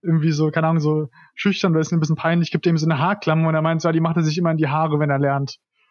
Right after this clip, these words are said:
Und gibt ihm die so, damit er richtig lernen kann. Irgendwie,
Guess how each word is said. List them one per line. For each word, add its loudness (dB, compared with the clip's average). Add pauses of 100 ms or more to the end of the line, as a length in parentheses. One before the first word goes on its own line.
(300)
Und 0
gibt 0
ihm 4
die 2
so, 0
damit 0
er 0
richtig -6
lernen 0
kann. -2 (760)
Irgendwie, 0